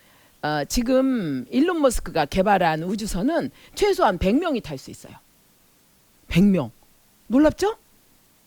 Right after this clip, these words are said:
교장 선생님이 설악산,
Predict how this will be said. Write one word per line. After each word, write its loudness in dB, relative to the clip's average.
교장 -8
선생님이 -8
설악산, -4